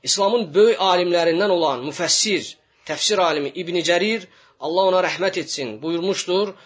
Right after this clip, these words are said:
Qurani Kərim özündən əvvəlki kitabların, kitablardan əmindir. Özündən əvvəlki kitablar üzərinə əmindir. Onlardan nə Qurana muvafiqdirsə, o haqdır, nə də Qurana müxalifdirsə,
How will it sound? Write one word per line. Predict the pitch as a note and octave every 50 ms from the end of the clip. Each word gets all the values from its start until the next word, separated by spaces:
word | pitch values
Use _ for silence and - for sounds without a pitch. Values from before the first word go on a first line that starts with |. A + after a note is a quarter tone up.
| - - _ _ _ _ -
Qurani | E3 F#3+ A3+ B3 A#3+ G#3+ -
Kərim | - G3 F#3+ G3 G#3 A#3 G#3 - -
özündən | F#3 F#3+ F3 C#3 D#3+ F#3 F#3 F3+ F#3 A3+ A3+ A3+ -
əvvəlki | - F3+ F#3 E3 D3+ D3+ F3 F3+ F3 E3+ - G#3+
kitabların, | - - - F#3 E3+ E3 D#3 D#3+ D#3 D3+ D3+ D3+ D#3+ - _
kitablardan | _ - - - F#3 F3 E3 D#3 D#3+ D#3+ D3+ C#3+ D#3+ F3+ F#3 G3 G#3+ A3 G#3 - - - _ _ _ -
əmindir. | D#3 E3 F3+ G3+ G#3 G3+ E3+ C#3 B2 G#2+ - - - - _ _ _ _ _ _ _ _ - - - - _ -
Özündən | - D3+ D3 D#3+ F3 F#3 G3+ G#3 F#3
əvvəlki | E3+ E3 F3 D#3+ E3 F#3 -
kitablar | - - E3+ D#3+ D#3+ F#3 F#3+ E3
üzərinə | D#3+ C#3+ E3 D#3+ D3+ D#3 F3 F3+ E3
əmindir. | D#3+ D#3 E3 F3+ F#3 E3+ C#3 C3 A2+ - - - - - - _ -
Onlardan | - F#3+ F#3+ G3 G3 F#3+ F#3 F3+ A#3+ B3 A3+ F3+ - - - _ _ _ _ _ _ _ _ _ _ _ _ -
nə | A2 D3+ G3 A#3 A#3 -
Qurana | F3+ G3 F#3+ F#3 F#3 F#3+ G#3 G#3
muvafiqdirsə, | G3 F#3 F3 F3+ E3+ D#3+ - A#3+ - F4 D#4 B3 - - - D#3 B2 G#2 -
o | - F#3+ A3 G3
haqdır, | - - G3 G3 - - - - B2 A2 - - _ _ _ _ _ _ _ -
nə | A2 C3 F3+ A3 A#3
də | G3 F#3 D3+ B2 - - _ -
Qurana | E3+ E3+ E3+ E3+ E3+ F#3+ G3
müxalifdirsə, | F#3 D#3+ - E3+ E3 D#3+ E3+ G#3 G#3 - - C#3+ C3 - - D#3 D#3